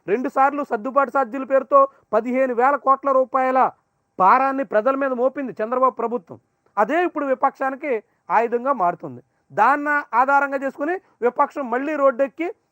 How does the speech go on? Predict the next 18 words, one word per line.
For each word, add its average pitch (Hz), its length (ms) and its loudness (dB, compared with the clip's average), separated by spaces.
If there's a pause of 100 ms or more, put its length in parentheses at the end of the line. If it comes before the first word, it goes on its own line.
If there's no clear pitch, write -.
ప్రభుత్వాన్ని 269 520 -2
నిలదీసే 254 600 -2 (280)
ప్రయత్నం 262 380 -4
మొదలెట్టింది. 190 600 -2 (520)
మరి 175 280 -2 (240)
అప్పుడే 254 260 0
ఆరు 208 260 2
నెలల 254 320 -2
నాటికే 254 320 -2
విపక్షం 247 420 -4
రోడ్డెక్కి 247 600 -2 (180)
ఏడు 240 200 4
నెలలు 254 240 0
తిరగకుండా 247 640 0 (260)
ఆందోళనలకు 247 520 0
పూనుకునేటువంటి 240 580 -6
పరిస్థితి 233 320 -4
వస్తే 240 220 -2